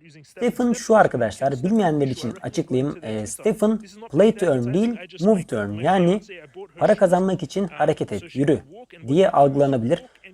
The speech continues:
Gayet iyi bence. Gayet güzel bir şey ve bence çok popüler olacak bir şey. Yürürken token kazanabileceğiniz bir şey ki bence çok popüler olabilecek bir şey. Paralı reklam yapmıyorum tekrardan. Kız arkadaşım için almıştım ve güzel bir şey olduğunu düşündüğüm için sizlerle paylaştım.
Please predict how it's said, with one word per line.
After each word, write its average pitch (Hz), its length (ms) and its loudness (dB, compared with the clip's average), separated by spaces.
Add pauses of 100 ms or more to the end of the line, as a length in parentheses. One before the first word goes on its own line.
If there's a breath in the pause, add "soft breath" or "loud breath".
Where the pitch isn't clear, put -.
(180)
Gayet 208 340 6
iyi 139 140 -2
bence. 107 280 -6
Gayet 202 380 0
güzel 170 300 4
bir 110 100 -6
şey 123 300 -6
ve 170 200 2 (460)
bence 214 240 0
çok - 240 -2
popüler 175 300 6
olacak 156 400 0
bir 127 80 -6
şey. 139 180 -6
Yürürken 180 640 -4
token 185 280 -4
kazanabileceğiniz 147 800 0
bir 117 60 0
şey 143 320 -4
ki - 140 -10
bence 165 240 4
çok - 240 -4
popüler 139 320 0
olabilecek 147 540 -4
bir 180 60 -2
şey. 175 260 2 (340)
Paralı 190 220 2
reklam 202 320 2
yapmıyorum 156 380 -2
tekrardan. 143 400 0
Kız 190 160 -6
arkadaşım 160 420 0
için 135 160 -8
almıştım 147 400 -4
ve 147 60 -2
güzel 180 320 0
bir 147 60 -4
şey 151 160 -4
olduğunu 127 300 0
düşündüğüm 185 340 -4
için 170 160 -6
sizlerle 156 480 2
paylaştım. 117 540 0